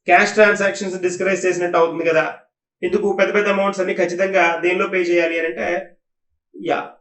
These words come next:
క్యాష్ రూపంలో పే చేయడానికి రెండు వేల రూపాయల దాకా కుదురుతుంది అన్నప్పుడు మరి క్యాష్ ట్రాన్సాక్షన్ డిస్కరేజ్ చేసినట్టు అవుతుంది కాబట్టి అది అడ్వాంటేజ్. తర్వాత ఛాలెంజెస్ కూడా ఉన్నాయి ఇక్కడ, కొన్ని ఛాలెంజెస్ కూడా ఉన్నాయి.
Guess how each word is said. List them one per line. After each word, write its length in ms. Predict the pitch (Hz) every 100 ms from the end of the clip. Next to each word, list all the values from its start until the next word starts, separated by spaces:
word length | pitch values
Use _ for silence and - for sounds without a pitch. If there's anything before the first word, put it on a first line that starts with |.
| _
క్యాష్ 340 | - 143 -
రూపంలో 300 | 190 185 180
పే 140 | 180 175
చేయడానికి 380 | 175 165 175 170
రెండు 180 | 160
వేల 140 | 170 175
రూపాయల 260 | 170 165
దాకా 260 | 156 156 160
కుదురుతుంది 500 | 156 147 143 143 143
అన్నప్పుడు 540 | 131 131 - 110 - - _ _ _ _ _ _ _ _ _
మరి 260 | 165 175 175
క్యాష్ 280 | 180 190 -
ట్రాన్సాక్షన్ 540 | 202 202 190 190 180
డిస్కరేజ్ 440 | 170 185 190 185
చేసినట్టు 320 | 185 175 170 170
అవుతుంది 220 | 156 160
కాబట్టి 280 | 165 180 233
అది 160 | 196
అడ్వాంటేజ్. 500 | 180 156 156 139 - - _ _ _ _ - _ _ _ _ _ _ _ _ _ _ _ _ -
తర్వాత 260 | 190 214 214
ఛాలెంజెస్ 600 | - 196 208 247 247 202
కూడా 200 | 202 147
ఉన్నాయి 220 | 120 107
ఇక్కడ, 180 | - - _ _ _ _ _ _ _ _ _ _ _ _ _ _ _ -
కొన్ని 200 | 175 196
ఛాలెంజెస్ 480 | - 165 180 180 170
కూడా 160 | 160
ఉన్నాయి. 240 | 135 92